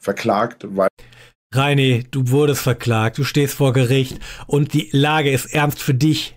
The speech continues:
Speaker 2: nicht für die Hater. Die Hater stehen nicht vor Gericht, weil sie Leute angegriffen haben oder beleidigt haben. Du stehst da vor Gericht. Es geht da ganz einzig und allein um deinen Hintern.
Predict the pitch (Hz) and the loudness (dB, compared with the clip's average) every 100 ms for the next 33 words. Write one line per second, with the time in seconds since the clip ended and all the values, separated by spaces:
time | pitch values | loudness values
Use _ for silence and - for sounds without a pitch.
0 | - 131 156 156 170 156 143 147 147 113 | -2 0 0 0 0 2 2 2 2 0
1 | 107 - - - 131 113 120 165 160 - | -4 -8 -20 -4 0 2 2 2 0 2
2 | 156 131 123 - 120 113 120 117 131 113 | 2 4 2 0 0 2 0 0 0 0
3 | 117 117 131 113 117 110 117 107 123 113 | 2 2 0 -2 -2 -2 -2 0 2 2
4 | 113 113 107 - 127 120 113 117 113 110 | 2 0 -4 -8 -2 0 2 2 2 0
5 | - 110 110 - - - 135 156 214 208 | -2 -4 -4 -8 -20 -12 -2 2 2 2
6 | 135 117 - 113 - 107 104 104 - - | 0 0 -2 -4 -2 -4 -4 -8 -8 -8
7 | 113 139 156 143 123 110 131 170 214 214 | -2 0 2 0 -2 -2 0 0 0 -2
8 | - - - - _ 135 139 151 147 135 | -8 -20 -20 -20 _ -2 0 0 -2 -2
9 | 127 120 120 135 143 135 110 104 127 135 | 0 2 2 2 0 -2 -6 -4 0 2
10 | 151 139 131 117 110 98 | 2 2 2 2 0 -4